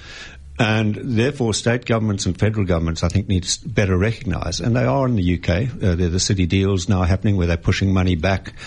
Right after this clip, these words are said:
to local government to actually i-, invest in cities. So, um, you need that co-, coordination right from the federal level. A Minister for Cities is a good first step, right down to local government. And, uh, the departmental fragmentation that you get at state government and,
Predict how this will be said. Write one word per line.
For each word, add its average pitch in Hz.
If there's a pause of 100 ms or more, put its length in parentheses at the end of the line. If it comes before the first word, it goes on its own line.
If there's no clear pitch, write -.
(240)
to -
local 92
government 95
to -
actually 87
i-, -
invest 95
in 85
cities. 82
So, 95 (680)
um, 107
you 113
need 135
that 127
co-, 117
coordination 101
right 123
from 127
the 113
federal 92
level. 82 (400)
A -
Minister 107
for -
Cities 101
is 87
a 85
good 98
first 104
step, 82 (960)
right 120
down 95
to 92
local 92
government. 78 (140)
And, 98
uh, 104 (100)
the 147
departmental 120
fragmentation 101
that 90
you 95
get 90
at 90
state 101
government 92
and, 82